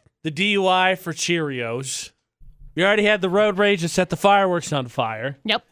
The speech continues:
Speaker 1: A J and McCall at V F X. All this hour, and not all in Florida, not surprisingly enough.
Speaker 2: No.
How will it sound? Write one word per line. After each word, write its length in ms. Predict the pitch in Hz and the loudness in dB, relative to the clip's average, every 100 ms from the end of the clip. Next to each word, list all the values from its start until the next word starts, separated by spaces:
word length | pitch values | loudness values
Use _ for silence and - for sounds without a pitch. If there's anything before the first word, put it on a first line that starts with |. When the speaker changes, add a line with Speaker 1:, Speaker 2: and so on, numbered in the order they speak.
| _ - | _ -6
Speaker 1:
A 120 | 143 | -4
J 200 | 127 135 | -4 -6
and 80 | 127 | -6
McCall 260 | 147 135 | -2 0
at 80 | 123 | 0
V 140 | 139 135 | -2 -2
F 100 | 160 | -2
X. 160 | 170 | -2
All 180 | 202 277 | 0 0
this 220 | 320 - | -2 -6
hour, 240 | 262 269 202 | -4 -2 0
and 120 | 247 | 0
not 180 | 339 381 | 0 2
all 240 | 359 370 | 2 2
in 60 | 339 | -4
Florida, 360 | - 311 302 | -2 -2 0
not 240 | 285 294 294 | -2 -4 -6
surprisingly 580 | 220 165 143 127 120 110 | -4 -2 -2 -4 -8 -6
enough. 180 | 110 269 | -4 -4
Speaker 2:
No. 520 | 392 605 214 175 | -4 -6 -6 -8